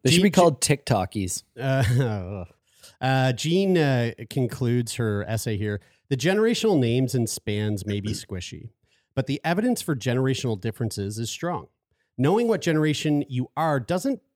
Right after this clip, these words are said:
Speaker 2: perfectly predict your attitudes and experiences, but it can tell you something about how the culture and events of the time mold what you believe, how you spend your time, and what you become.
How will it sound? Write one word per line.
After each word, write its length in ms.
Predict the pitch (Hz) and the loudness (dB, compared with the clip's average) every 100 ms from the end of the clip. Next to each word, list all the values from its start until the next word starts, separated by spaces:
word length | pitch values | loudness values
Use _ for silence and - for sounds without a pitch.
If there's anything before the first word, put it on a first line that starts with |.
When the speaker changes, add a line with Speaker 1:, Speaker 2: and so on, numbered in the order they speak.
| - | -8
Speaker 2:
perfectly 560 | - 170 156 - 151 123 | -6 -4 -6 -6 -4 -4
predict 540 | - 107 117 123 - | -6 -6 -4 -6 -6
your 100 | 107 - | -8 -6
attitudes 520 | 104 113 - 113 101 | -6 -6 -4 -4 -4
and 100 | 98 | -6
experiences, 640 | - - 269 190 - 107 107 _ | -8 -6 0 0 0 -4 -4 _
but 240 | 208 139 - | -2 -2 -4
it 140 | - - | -14 -16
can 380 | - 185 220 | -8 -4 -4
tell 200 | - 156 151 | -2 -2 -2
you 120 | 120 | -2
something 340 | - 127 131 | -4 -4 -4
about 240 | 127 107 - | -4 -6 -6
how 180 | 127 | -6
the 80 | 107 | -6
culture 560 | - - 139 - 180 196 _ _ _ | -8 -6 -4 -4 -4 -6 _ _ _
and 100 | 131 | -4
events 440 | 107 95 139 165 - - | -2 0 -2 -2 -4 -6
of 160 | 160 | -4
the 80 | 165 | -4
time 440 | - 107 95 104 117 | -4 -4 -2 -2 -2
mold 480 | 117 120 123 156 123 | 0 2 2 0 -2
what 180 | 127 107 | -6 -6
you 80 | 98 | -6
believe, 600 | 95 92 113 196 202 _ _ _ _ _ | -6 -4 -4 -4 -6 _ _ _ _ _
how 220 | - 151 | -4 -2
you 120 | 165 | -2
spend 320 | 135 - 113 | -4 -2 -2
your 80 | 101 | -2
time, 540 | - - 151 151 151 147 _ _ 120 | -6 -2 0 2 0 -4 _ _ -4
and 220 | 123 107 | -4 -2
what 180 | 151 - | -4 -2
you 100 | 139 | -4
become. 540 | 117 - 95 90 - | -4 -6 -6 -6 -8